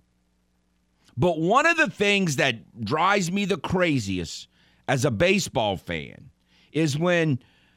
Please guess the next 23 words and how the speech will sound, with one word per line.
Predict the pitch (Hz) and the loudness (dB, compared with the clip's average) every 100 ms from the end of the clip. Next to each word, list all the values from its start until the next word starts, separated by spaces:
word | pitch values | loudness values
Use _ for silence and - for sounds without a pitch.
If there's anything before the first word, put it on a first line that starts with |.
| _ _ - | _ _ -4
the | 131 170 | 0 2
other | 175 240 302 277 | 4 4 2 0
team's | - 262 254 247 165 | 2 2 2 2 0
pitcher | - - 214 - 85 65 - _ _ _ _ _ _ _ _ _ _ _ - | 0 4 4 2 -6 -8 -16 _ _ _ _ _ _ _ _ _ _ _ -4
obviously | 196 254 311 320 262 254 208 180 - 131 90 62 - _ _ | 2 4 6 4 2 2 2 0 -6 -10 -10 -16 -20 _ _
has | 170 185 107 104 104 | -2 -2 0 0 0
zero | 101 104 95 135 269 269 262 247 202 | 0 -2 0 2 2 2 2 2 0
command | 165 208 180 156 123 82 73 87 - | -2 0 0 0 -2 -6 -12 -14 -6
on | 131 | -2
the | 131 | -2
mound. | 131 110 90 76 _ _ _ _ _ _ _ _ | -2 -6 -8 -14 _ _ _ _ _ _ _ _
He | 220 | 0
has | 247 170 | 0 0
no | 175 262 294 | -2 2 4
idea | 302 277 202 240 247 185 135 | 4 2 -2 -2 0 0 0
where | 139 160 | 0 -2
the | 151 | -2
strike | - 165 160 143 | -4 -2 0 -2
zone | 107 101 85 | -4 -4 -6
is. | 69 64 60 | -12 -18 -14
He | - 214 | -6 -2
is | 151 110 | -2 -4
struggling. | - - 233 277 240 214 156 110 80 | -8 -8 0 0 0 -4 -8 -10 -14